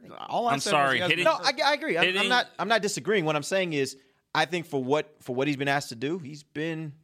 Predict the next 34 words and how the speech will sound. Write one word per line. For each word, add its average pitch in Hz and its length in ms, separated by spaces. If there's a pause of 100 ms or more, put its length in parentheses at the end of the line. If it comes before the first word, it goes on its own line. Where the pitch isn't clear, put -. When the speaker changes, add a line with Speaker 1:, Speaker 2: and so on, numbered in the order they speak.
(120)
Speaker 3:
he's 107 180
been 127 240
really, 135 280
really 123 240
good. 90 340
So 95 320 (260)
Speaker 2:
Nah, 113 400 (100)
I 110 140
disagree. 90 520
Speaker 3:
I'll 85 40
take 85 100
that. 90 60
Speaker 2:
I 101 40
don't 101 180
think 92 240
you 85 100
hit 87 200
the 82 140
upright 80 400
on 80 140
a, 78 200
on 82 140
an 82 120
extra 82 280
point. 87 420
I 87 80
th-, - 220
I 85 120
think 87 300
that's, 85 280 (600)
it 113 160
counts. 113 500 (220)
Speaker 3:
It - 60
counts. - 320